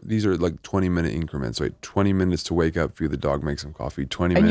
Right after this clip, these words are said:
Speaker 1: minutes to
Speaker 2: phone is not
Speaker 1: meditate.
Speaker 2: with you?
Speaker 1: Nope. I haven't looked at my phone.
Speaker 2: 'Cause I would've
Speaker 1: My phone lives in another room while I sleep. Like, I don't, I keep, I always forget that people do still do that. And it, and it's not like
Speaker 2: It's the
Speaker 1: people
Speaker 2: first
Speaker 1: are
Speaker 2: thing I do.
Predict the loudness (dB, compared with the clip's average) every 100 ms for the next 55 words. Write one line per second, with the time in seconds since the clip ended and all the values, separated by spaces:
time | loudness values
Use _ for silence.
0 | 4 2 2 2 2 0 0 -2 0 -2
1 | 0 0 -2 -2 -4 -2 -4 -4 -8 -8
2 | -2 2 2 2 2 2 2 2 2 2
3 | 2 0 0 0 0 0 0 0 0 0
4 | -2 -4 -4 -6 -8 -8 -4 -2 2 2
5 | 2 -2 _ _ _ _ _ -6 -6 -6
6 | -8 -2 2 2 2 -2 -2 -4 -4 -8
7 | -12 -10 -10 -10 -2 -2 -2 -2 -2 -2
8 | 0 2 0 -4 -6 -6 -8 _ _ 0
9 | 0 2 0 2 -2 -4 -4 2 2 2
10 | -2 -4